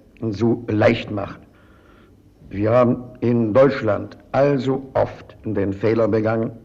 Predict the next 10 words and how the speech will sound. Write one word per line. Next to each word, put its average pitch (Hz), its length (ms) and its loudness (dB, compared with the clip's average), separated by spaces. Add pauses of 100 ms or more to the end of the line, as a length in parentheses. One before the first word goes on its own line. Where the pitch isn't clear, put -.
(140)
nach 104 420 -6
Sündenböcken 117 920 0
zu 98 200 -4
suchen, 117 500 -6 (680)
statt 107 460 -2
das 143 360 -2 (180)
zu 113 200 -2
tun, 151 460 2
was 120 380 -2
Ibsen 110 480 0